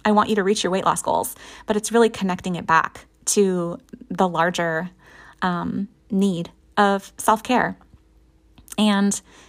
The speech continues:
if weight loss doesn't actually feel like taking good care of yourself, I promise you, you're gonna resist it for a very good reason. And so I wanna help you to actually enjoy your weight loss journey.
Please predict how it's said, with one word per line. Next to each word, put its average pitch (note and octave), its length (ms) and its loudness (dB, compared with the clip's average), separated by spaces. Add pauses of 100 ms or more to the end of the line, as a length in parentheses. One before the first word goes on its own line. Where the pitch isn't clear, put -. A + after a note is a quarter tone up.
(160)
if G#3+ 260 4
weight G#3+ 220 4
loss A3 180 2
doesn't G3+ 260 0
actually G3 280 -2
feel G3+ 160 0
like G3 160 2
taking G3 240 -2
good F3+ 140 -4
care G#3 140 2
of A#3+ 80 0
yourself, E3+ 520 -2 (100)
I F#3 60 -6
promise C4 400 2
you, F#3 80 -4
you're F3 140 -2
gonna F#3+ 180 -2
resist F#3+ 320 0
it - 240 -2
for A3 160 4
a G#3 60 2
very G3+ 200 2
good F3+ 140 -4
reason. A3 440 -2 (440)
And G3+ 120 2
so F#3+ 300 4
I G3 80 -2
wanna G#3 160 2
help F#3+ 240 -4
you F#3+ 60 -2
to - 200 -2
actually F3 440 -2
enjoy F3 580 -2 (140)
your G3 160 0
weight E3+ 160 -2
loss E3+ 180 -6
journey. - 320 -6